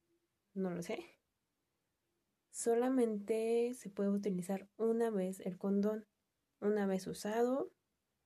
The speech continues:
se hace un pequeño nudo y se desecha a la basura. No se puede reciclar.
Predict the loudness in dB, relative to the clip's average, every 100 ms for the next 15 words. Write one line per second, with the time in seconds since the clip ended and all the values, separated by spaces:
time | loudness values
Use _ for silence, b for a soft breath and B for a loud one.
0 | _ _ _ -16 -10 -4 -2 0 -2 -4
1 | -6 -12 _ -10 -6 -4 -4 -4 -2 -2
2 | 2 2 2 0 -4 _ _ _ _ _
3 | _ _ _ -8 -2 0 0 -4 -4 -4
4 | -2 -2 -2 -4 -4 -4 -4 -6 _ _
5 | _ _ _ _ 0 4 4 2 0 -2
6 | 0 2 2 0 -6 -4 -2 0 -2